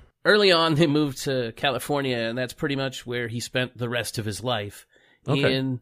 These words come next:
Speaker 1: nineteen forty-two, he graduated from the University of California in Berkeley,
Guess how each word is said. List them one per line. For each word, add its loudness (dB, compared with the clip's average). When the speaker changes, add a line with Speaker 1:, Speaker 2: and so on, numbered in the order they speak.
Speaker 1:
nineteen 2
forty-two, 0
he 0
graduated -2
from 0
the -4
University 0
of -2
California -2
in -4
Berkeley, 0